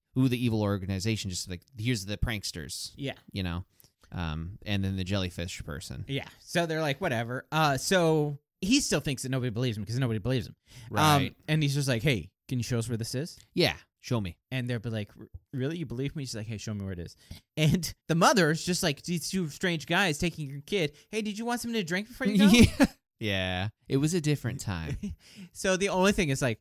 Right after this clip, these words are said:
Speaker 2: maybe Taki showed some I D.
Speaker 1: I bet you something like that. Yeah. I, I, there's no reason why he should hide it,
Speaker 2: Yeah.
Speaker 1: right? I mean, I, I guess there was that one, like, when he was first introduced, he was undercover.
Speaker 2: Yeah.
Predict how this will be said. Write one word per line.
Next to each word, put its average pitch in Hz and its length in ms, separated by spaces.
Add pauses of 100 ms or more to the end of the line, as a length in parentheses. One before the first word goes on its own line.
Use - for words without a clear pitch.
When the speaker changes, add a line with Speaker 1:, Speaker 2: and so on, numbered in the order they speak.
(120)
Speaker 2:
maybe 214 460
Taki 180 360
showed 170 220
some 160 120
I 127 100
D. 95 160 (280)
Speaker 1:
I 147 140
bet 135 260
you 98 200
something 87 320
like 85 180
that. 82 320 (100)
Yeah. 87 340
I, 127 300 (180)
I, 147 100
there's 147 300
no 165 60
reason 151 280
why 127 120
he 113 120
should 107 160
hide 135 280
it, 127 160 (120)
Speaker 2:
Yeah. 95 100
Speaker 1:
right? 104 240 (120)
I - 60
mean, 98 340 (260)
I, 123 360
I 131 60
guess 151 200
there 123 140
was 117 160
that 101 180
one, 117 560 (160)
like, 117 140
when 131 80
he 131 40
was 117 140
first 127 240
introduced, 113 480
he 110 80
was 92 160
undercover. 87 600 (100)
Speaker 2:
Yeah. 123 220